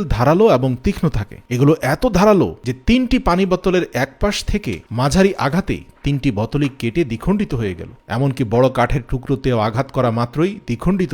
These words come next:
হয়ে গেল। জেনে অবাক হবেন, এটি কোনো আগ্নেয়াস্ত্র না হলেও তুরস্কে সরকারি লাইসেন্স ব্যতীত আপনি এই তলোয়ার নিজের ঘরে রাখতে পারবেন না।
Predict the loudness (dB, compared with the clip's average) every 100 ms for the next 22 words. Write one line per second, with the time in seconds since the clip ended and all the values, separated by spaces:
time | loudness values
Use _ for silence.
0 | -4 -6 -6 -12 -12 -2 4 6 8 8
1 | 6 6 6 4 4 -2 0 0 0 0
2 | -2 0 2 2 2 2 2 4 4 4
3 | 2 -2 -2 0 0 -2 0 0 0 0
4 | 0 2 2 4 2 2 -2 0 -2 -2
5 | -4 -4 -4 -4 -6 -2 -4 -2 -2 2
6 | 2 0 -2 -6 -4 -2 -2 -2 -2 -4
7 | -4 -4 -4 -6 -10 -12